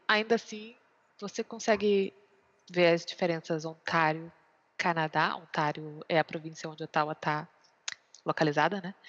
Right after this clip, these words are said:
E você vê as diferenças. Então, assim como o Brasil, o Canadá tem, é um país muito grande, com muitas diferenças. Então, eu nunca quero falar assim,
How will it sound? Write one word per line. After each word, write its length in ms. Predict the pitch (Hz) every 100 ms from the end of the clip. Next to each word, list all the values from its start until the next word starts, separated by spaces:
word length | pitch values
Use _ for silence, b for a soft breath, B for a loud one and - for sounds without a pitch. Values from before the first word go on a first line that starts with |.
| B B B B B B B B _ _ _ _ -
E 520 | 190 185 185 180 180
você 260 | 180 202
vê 140 | 202 240
as 180 | 277 170
diferenças. 840 | - 175 156 156 - 165 160 - -
Então, 440 | 220 214 214 202 _ _ _ - - - _ _ -
assim 260 | 226 -
como 220 | - 339
o 40 | 269
Brasil, 680 | 233 208 226 294 311 220 202 _
o 200 | 196 196 190
Canadá 340 | 202 185 185
tem, 260 | - 220 214 _ _ -
é 60 |
um 80 | 180
país 220 | 185 185
muito 360 | 175 175 - 175
grande, 360 | 185 180 196
com 180 | 208 -
muitas 600 | 196 180 185 196 196 170
diferenças. 380 | - - 175 165
Então, 300 | 185 185 190 -
eu 520 | 180 175 170 170 165 165
nunca 180 | -
quero 180 | - 196
falar 180 | - 180
assim, 180 | 170